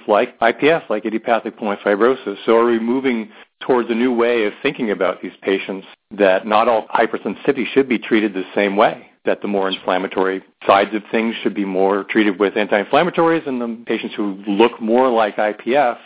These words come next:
should be treated with antifibrotics? And so I think there's a lot of work to be done there. But in some sense, if that is the case, diagnosis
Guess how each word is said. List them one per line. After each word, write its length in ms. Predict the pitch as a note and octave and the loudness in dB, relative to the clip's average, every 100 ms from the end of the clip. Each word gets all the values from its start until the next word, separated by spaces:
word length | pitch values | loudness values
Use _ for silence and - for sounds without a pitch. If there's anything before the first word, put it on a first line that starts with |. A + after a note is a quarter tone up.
| - | -18
should 120 | A2 | -12
be 80 | G#2 | -12
treated 280 | - G#2 F#2+ | -6 -4 -2
with 120 | F#2+ | -2
antifibrotics? 800 | F#2+ G2 F2+ F#2+ F#2 F#2+ F2+ - | -4 -4 -2 -2 2 2 0 -4
And 80 | G2 - | -12 -8
so 100 | F#2+ | -6
I 60 | |
think 120 | G#2+ G#2 | -4 -4
there's 120 | G2 | 0
a 40 | |
lot 140 | G2+ F#2+ | 0 0
of 80 | - - - | -4 -12 0
work 280 | A#2 B2 A#2 | 0 0 -2
to 60 | |
be 100 | G#2 | -4
done 280 | G#2 G#2+ A#2+ | 0 0 0
there. 340 | G2+ F2+ F2 - - | -2 -2 -6 -14 -6
But 120 | - C3 | 0 0
in 100 | A#2 | 2
some 180 | D#3+ F#3 | 0 0
sense, 220 | C3 A2+ - - - | -2 -2 -6 -18 -12
if 140 | A2 A2+ | -4 2
that 180 | B2+ B2+ | 2 2
is 100 | B2+ | -2
the 80 | G#2 | -6
case, 300 | - D3 B2 - - | -2 0 -2 -8 -2
diagnosis 680 | A2 A2 A2 C3 D#3 B2+ | 0 0 0 -4 -4 -6